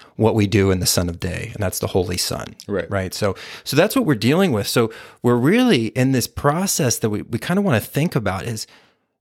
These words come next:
Speaker 1: in this alchemical process, we're, we're, like, pulling the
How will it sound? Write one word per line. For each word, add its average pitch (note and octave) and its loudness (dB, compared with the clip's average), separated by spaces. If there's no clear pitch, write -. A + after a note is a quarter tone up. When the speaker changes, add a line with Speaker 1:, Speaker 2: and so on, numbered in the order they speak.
Speaker 1:
in E3 2
this F#3 2
alchemical F3 2
process, C3+ -4
we're, G#2+ 0
we're, G#2 0
like, F#2+ -4
pulling D#3 0
the G#2 2